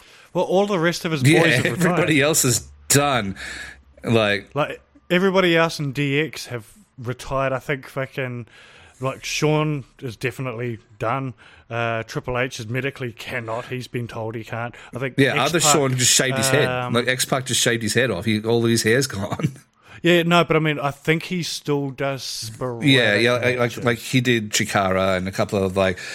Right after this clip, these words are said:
Speaker 2: every now and again, like, I think when the, uh, the mood takes him, he'll do, like, an indie here and there.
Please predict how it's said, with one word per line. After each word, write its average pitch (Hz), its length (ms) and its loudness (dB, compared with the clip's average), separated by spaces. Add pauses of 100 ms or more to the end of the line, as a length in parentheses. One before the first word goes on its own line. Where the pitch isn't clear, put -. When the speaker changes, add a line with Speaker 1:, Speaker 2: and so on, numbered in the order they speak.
Speaker 2:
every 147 240 0
now 127 140 0
and 117 100 -2
again, 104 440 0
like, 95 160 0
I 110 80 2
think 104 280 0
when 104 300 0
the, 95 180 2
uh, 90 200 0
the 95 100 -2
mood 98 260 0
takes 98 300 0
him, 104 100 0
he'll 98 140 2
do, 95 220 0
like, 90 180 -4
an 87 80 -2
indie 90 500 -2 (140)
here 92 240 2
and 87 140 -2
there. 87 260 -2